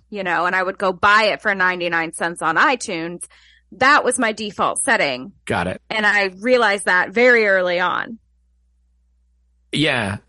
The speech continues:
Speaker 2: Okay. And that's, see, that's really interesting. That, like,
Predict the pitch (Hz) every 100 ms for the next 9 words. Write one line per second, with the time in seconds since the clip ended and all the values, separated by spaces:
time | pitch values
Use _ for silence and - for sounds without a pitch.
0 | _ 143 147 101 - _ - - _ 147
1 | 175 220 - - - 175 185 - 151 180
2 | 170 165 170 - 139 - 120 107 123 139
3 | - 143 135